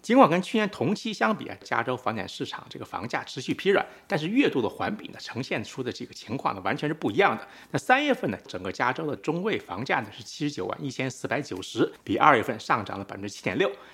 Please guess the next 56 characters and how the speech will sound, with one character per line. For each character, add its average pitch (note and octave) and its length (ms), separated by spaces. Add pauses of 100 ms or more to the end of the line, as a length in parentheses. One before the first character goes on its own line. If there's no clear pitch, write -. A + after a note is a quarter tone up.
三 B3+ 240
月 D4+ 80
份 A#3+ 200
呢， F#2+ 120
也 F#2 200
是 - 280 (140)
连 G2 180
续 D3 200
第 G3 120
二 D#3 160
个 G#2 80
月 A2 80
的 G2+ 120
月 C3 180
度 G#2+ 140
上 A2 200
涨， - 160 (240)
自 - 160
去 - 340
年 G2 180
三 D3+ 200
月 C#3+ 80
份 A#2+ 160
以 G2 60
来 - 120
啊， - 140 (180)
房 F3+ 180
价 C3 120
都 C3 140
是 C#3 60
在 B2 80
下 - 200
跌 B2 200
的。 - 160
但 - 120
是 A2 120
我 F#2 100
们 - 160
今 C#3 160
年 A2 140
年 G#2 180
初 F#3+ 160
呢， C#3+ 100 (240)
已 - 80
经 A2+ 280
连 G2 180
续 C#3+ 220
两 F2 260
个 F#2+ 80
月 D3+ 160
的 - 100 (120)
房 F2 180
价 G2+ 140
上 F2+ 200
涨 - 220
了。 - 80